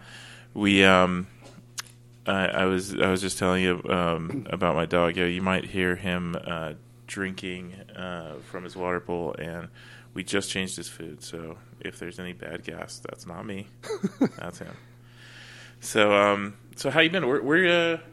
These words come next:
Speaker 1: where you at now? Where you, where do you live? Was it a tough drive coming over?
Speaker 2: Uh, you know what? I was actually <laughs> staying at a friend's place over in Westwood. So it
Speaker 1: Oh, God, that was a long drive.
Speaker 2: I, I figured Saturday morning, afternoon,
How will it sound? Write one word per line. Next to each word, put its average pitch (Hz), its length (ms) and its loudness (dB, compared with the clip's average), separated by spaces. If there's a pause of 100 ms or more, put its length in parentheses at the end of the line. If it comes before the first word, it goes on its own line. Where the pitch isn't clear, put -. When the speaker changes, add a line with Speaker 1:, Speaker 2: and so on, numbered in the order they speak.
(120)
Speaker 1:
where 123 180 -4
you 175 520 -2
at 165 180 0
now? 101 180 0
Where 113 140 -2
you, 147 380 -4 (340)
where 139 100 0
do 156 80 2
you 170 80 0
live? 156 160 2
Was 117 140 -2
it 127 60 -2
a 123 60 -2
tough 143 180 -4
drive 135 200 2
coming 139 160 -4
over? 160 160 0 (240)
Speaker 2:
Uh, 156 480 6
you 131 120 4
know 165 80 10
what? 175 160 2
I 113 80 6
was 123 120 4
actually 143 420 6
<laughs> - 20 -2
staying - 340 0
at 151 140 8
a 107 40 4
friend's - 540 2
place 92 460 4
over 101 280 2
in 92 140 0
Westwood. 90 580 2
So 85 440 -4
it 107 340 2
Speaker 1:
Oh, 90 260 -10
God, 85 220 -10
that 85 60 -8
was 85 80 -8
a 85 60 -8
long 82 180 -8
drive. 80 280 -8 (320)
Speaker 2:
I, 143 300 6 (1120)
I 123 60 2
figured 131 380 4
Saturday 113 440 4
morning, 101 520 4
afternoon, 101 720 2